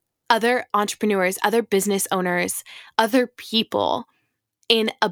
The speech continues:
beautiful, healthy, supportive way that is going to change not only your heart, not only your life, your mindset, but also your business. And it's so key to surround yourself with people, whether like-minded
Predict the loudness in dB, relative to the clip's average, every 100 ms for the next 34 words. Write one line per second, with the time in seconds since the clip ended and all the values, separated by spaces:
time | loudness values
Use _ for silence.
0 | -4 -10 -4 2 4 4 2 0 2 2
1 | 0 -4 _ -6 0 2 2 0 0 2
2 | 4 2 0 -4 0 0 -2 0 2 2
3 | 2 2 2 2 2 0 -2 -2 -2 -2
4 | -6 -4 -2 0 -2 -2 0 0 0 0
5 | 0 0 -2 0 0 0 -4 -16 -18 -10
6 | -2 -2 -2 -2 -2 2 2 2 -4 -4
7 | 0 0 0 0 -2 -2 -6 -6 -2 -2
8 | 0 -2 0 -4 -4 -6 -6 -8 -6 -8
9 | -10 -18 -4 -2 -2 0 -2 0 0 2
10 | 2 0 -2 -2 0 0 -4 -2 0 0
11 | 0 0 -2 0 0 -2 -4 -4 -4 -12
12 | -4 -2 0 0 0 0 0 0 0 -2
13 | -2 -2 -4